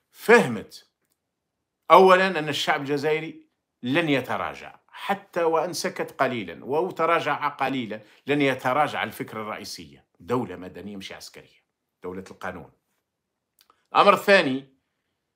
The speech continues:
الأوضاع الدولية، تغيرات هذه، اعتمادكم انتم على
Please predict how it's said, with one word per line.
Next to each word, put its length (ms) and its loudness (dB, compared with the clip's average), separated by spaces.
الأوضاع 540 4
الدولية، 880 -2
تغيرات 720 6
هذه، 520 4
اعتمادكم 640 6
انتم 360 -2
على 640 6